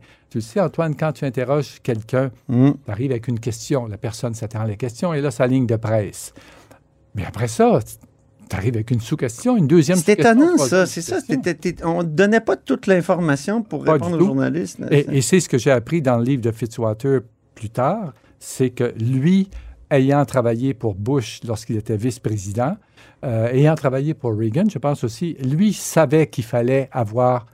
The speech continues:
Speaker 1: tous les, il fallait avoir accès à tout, finalement.
Speaker 2: Mais t'as vécu comme secrétaire de presse une période extrêmement intéressante.
Speaker 1: Extrêmement
Speaker 2: C'est,
Speaker 1: riche
Speaker 2: c'est
Speaker 1: en
Speaker 2: le,
Speaker 1: événements.
Speaker 2: la chute du mur de Berlin, euh, la, la, le démantèlement de l'Union soviétique, euh,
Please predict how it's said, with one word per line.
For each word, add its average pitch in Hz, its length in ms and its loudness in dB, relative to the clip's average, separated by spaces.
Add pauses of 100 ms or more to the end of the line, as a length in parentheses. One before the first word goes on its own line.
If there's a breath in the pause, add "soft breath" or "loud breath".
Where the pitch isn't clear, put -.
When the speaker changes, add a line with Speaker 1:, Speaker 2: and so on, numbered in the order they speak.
(180)
Speaker 1:
tous 147 260 0
les, 120 220 4 (200)
il 113 100 -4
fallait 117 260 0
avoir 107 300 -2
accès 104 280 -4
à - 80 -8
tout, 104 200 -8
finalement. 82 420 -12 (640 soft breath)
Speaker 2:
Mais 139 100 4
t'as 220 160 4
vécu 160 460 4
comme 120 380 4
secrétaire 120 480 -4
de 113 80 0
presse 151 320 -4
une 110 100 0
période 120 580 -2 (840)
extrêmement 135 500 0
intéressante. 127 840 0
Speaker 1:
Extrêmement 135 600 0
Speaker 2:
C'est, 113 60 -2
Speaker 1:
riche 131 100 4
Speaker 2:
c'est 156 120 6
Speaker 1:
en 139 40 4
Speaker 2:
le, 127 80 6
Speaker 1:
événements. 101 400 -2
Speaker 2:
la - 120 -10
chute 180 280 -2
du 127 120 0
mur 147 200 6
de 127 120 4
Berlin, 131 640 2 (440 loud breath)
euh, 110 500 4
la, 107 200 2
la, 110 200 0
le 110 280 0
démantèlement 147 720 2
de 143 60 -2
l'Union 135 300 6
soviétique, 131 880 0
euh, 110 400 4